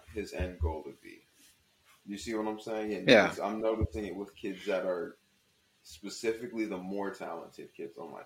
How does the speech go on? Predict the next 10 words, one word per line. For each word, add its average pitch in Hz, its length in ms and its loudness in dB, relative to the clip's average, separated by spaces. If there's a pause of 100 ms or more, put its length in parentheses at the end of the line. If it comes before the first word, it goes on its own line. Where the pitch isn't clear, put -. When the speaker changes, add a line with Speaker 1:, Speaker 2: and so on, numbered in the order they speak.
Speaker 1:
team, - 200 -18 (960)
on 92 180 -2
my 73 100 -6
teams, - 680 -16
actually 90 380 -2
across - 360 -6
the 76 80 -10
board. 82 380 -4 (500)
So 92 260 -2
it's, - 340 -10